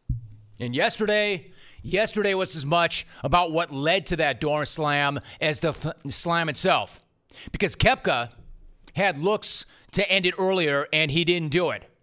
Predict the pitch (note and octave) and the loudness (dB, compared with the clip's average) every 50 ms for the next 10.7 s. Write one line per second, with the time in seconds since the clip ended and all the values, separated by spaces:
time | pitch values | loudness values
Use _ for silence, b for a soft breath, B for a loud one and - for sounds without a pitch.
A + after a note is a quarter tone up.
0 | _ b b b b b G3+ G3+ F#3 F#3 G3 A3 A#3+ A#3+ G3+ C#3 - G3+ G#3 G#3+ | _ b b b b b 2 2 4 2 2 2 2 2 2 2 2 2 2 2
1 | G3 F3 E3 F3 F3 - - F#3+ E3+ - F#3+ F3+ F#3 F#3+ F#3+ F3 - F3+ E3+ C#3+ | 2 2 2 2 0 0 0 -2 -2 0 0 0 2 2 2 2 2 2 2 2
2 | A#2 G2+ F#2 B B B B B F3 - - F3+ D#3 D#3+ F#3+ G#3 G3+ - - G3 | 2 -2 -6 B B B B B -6 -4 -4 -4 0 0 0 0 0 0 2 2
3 | F#3+ F3+ F3 - F3+ F3+ F3 D#3+ - - B B B B - - G3 G#3 G#3 G3+ | 4 4 2 2 0 0 0 0 -4 -8 B B B B -2 2 2 2 2 2
4 | - - D#3+ F3+ G3 F#3 E3+ C3+ - - G#3 F3+ F3 E3+ F3 D#3 B2 G2+ F#2+ - | 0 0 0 0 0 0 0 0 0 2 2 2 4 4 2 2 0 -2 -6 -10
5 | B B B B B E3 C#3+ - - - - - G3 G3 G#3+ A3 - - G#3 G3 | B B B B B -2 0 0 0 0 0 0 2 2 2 2 2 0 0 2
6 | G3+ G3 G3+ F#3 G3 G3 F#3 - - - F#3 F#3 F3+ D#3+ F3+ E3+ D3 G2+ - E3+ | 2 2 2 0 0 -2 -2 0 0 2 2 2 2 2 2 0 0 0 0 0
7 | E3 F3 F3+ F3 F3 C#3 - - F#3 F3 E3+ - F#3 F3 E3 D3+ C#3+ C#3 C3 C3 | 2 2 2 0 -2 -4 -4 -4 -4 -4 -2 -2 -2 0 0 2 0 0 -2 -4
8 | - B B B B B B D#3 D#3 D3 C#3+ C#3 C3+ B2+ B2 C#3+ E3+ F3+ F3 F3 | -8 B B B B B B -2 0 0 0 -2 -2 -2 -2 0 0 2 2 2
9 | F3 E3+ E3 C#3 B B B B A#2 C#3+ D#3+ E3+ E3+ E3 E3 D#3 D#3 D#3 D#3+ D#3+ | 2 2 0 -2 B B B B -2 0 0 2 2 0 0 0 2 2 2 2
10 | - - D#3+ A2 A#2 C#3 D3+ D#3 D3+ C#3 A#2 G2 - | 0 -2 -6 -6 -2 0 2 2 2 2 0 -2 -6